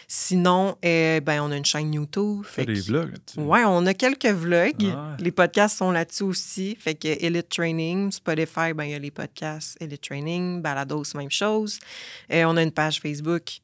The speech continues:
Speaker 1: Elite Training. On a un site internet, elite training point com.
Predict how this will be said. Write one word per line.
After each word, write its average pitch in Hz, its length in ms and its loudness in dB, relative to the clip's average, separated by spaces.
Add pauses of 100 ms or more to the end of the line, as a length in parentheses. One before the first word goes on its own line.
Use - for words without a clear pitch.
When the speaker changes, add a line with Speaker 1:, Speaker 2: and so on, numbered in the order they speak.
Speaker 1:
Elite 135 280 -6
Training. 208 580 2
On 143 100 -2
a 139 60 -4
un 143 60 -6
site 165 280 -2
internet, 208 480 2 (160)
elite 156 300 -2
training 185 540 4
point 156 220 0
com. 220 480 2